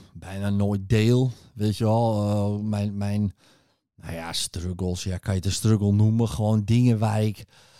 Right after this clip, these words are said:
ja, nog best wel wat tijd, eh, mee, ja, eigenlijk, eh, ja, verspil, zou je kunnen zeggen. Maar ja, tijd bestaat niet, gelukkig, hè, dus dat scheelt. En je verspilt niks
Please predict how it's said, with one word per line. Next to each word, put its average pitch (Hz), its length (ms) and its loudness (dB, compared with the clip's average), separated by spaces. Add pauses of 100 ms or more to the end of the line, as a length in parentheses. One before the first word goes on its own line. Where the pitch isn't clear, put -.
(440)
ja, 185 160 -4
nog 104 160 -4
best 120 240 0
wel 101 240 0
wat 95 220 -8
tijd, 127 560 0
eh, 107 360 2
mee, 107 500 2 (320)
ja, 104 300 -14
eigenlijk, 104 480 -10 (220)
eh, 95 340 -20 (840)
ja, 101 320 -10 (120)
verspil, 147 720 0
zou 104 220 -6
je 104 60 -4
kunnen 110 220 0
zeggen. - 580 -6
Maar 110 120 -10
ja, 110 280 -6
tijd 101 280 -6
bestaat 101 360 -10
niet, 107 220 -4
gelukkig, 113 400 -4
hè, 110 180 -4
dus 110 200 -8
dat 101 180 -10
scheelt. 123 420 -2 (420)
En 113 140 0
je 123 100 2
verspilt 117 440 0
niks 117 380 0